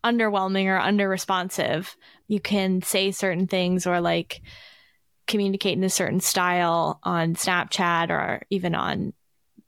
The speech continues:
Messenger or in a group chat. Uh, but that's, those expectations are less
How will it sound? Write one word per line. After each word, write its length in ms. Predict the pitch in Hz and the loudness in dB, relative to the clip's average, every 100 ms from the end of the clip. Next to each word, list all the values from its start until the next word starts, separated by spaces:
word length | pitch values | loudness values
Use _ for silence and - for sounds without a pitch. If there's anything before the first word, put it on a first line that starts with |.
| - | -2
Messenger 460 | 214 226 240 220 | 0 0 0 2
or 140 | 214 196 | 2 2
in 80 | 180 | -2
a 60 | |
group 260 | 175 214 214 | -2 -2 0
chat. 440 | - 202 190 190 - _ _ _ _ _ _ | 0 2 2 0 -4 _ _ _ _ _ _
Uh, 320 | - 180 170 156 _ | -6 -2 -2 -4 _
but 180 | 190 - | -4 -2
that's, 520 | - 170 - - - - - | 0 -2 -4 -10 -10 -8 -2
those 180 | 196 170 | -2 0
expectations 760 | 180 - 185 - 190 190 180 | -4 -4 -4 -2 -2 0 0
are 100 | 175 | 0
less 400 | 175 180 - - | 0 0 -4 -6